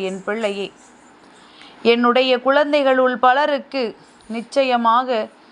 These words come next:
இந்த எண் என்னவென்று புரிந்திருக்கும்.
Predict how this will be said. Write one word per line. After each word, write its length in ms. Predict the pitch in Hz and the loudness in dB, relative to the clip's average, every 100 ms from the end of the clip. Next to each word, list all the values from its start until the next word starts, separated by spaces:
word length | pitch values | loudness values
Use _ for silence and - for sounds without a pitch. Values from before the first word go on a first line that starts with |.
| _ _ | _ _
இந்த 240 | 247 254 247 247 262 | -8 -2 0 0 -2
எண் 180 | 226 196 - _ - _ - | -4 -10 -20 _ -20 _ -6
என்னவென்று 800 | 240 277 330 285 254 240 233 240 185 _ _ | -2 0 0 0 0 -2 -4 -6 -6 _ _
புரிந்திருக்கும். 920 | - 233 277 269 226 196 190 226 208 | -4 -2 -2 -2 -4 -4 -6 -6 -6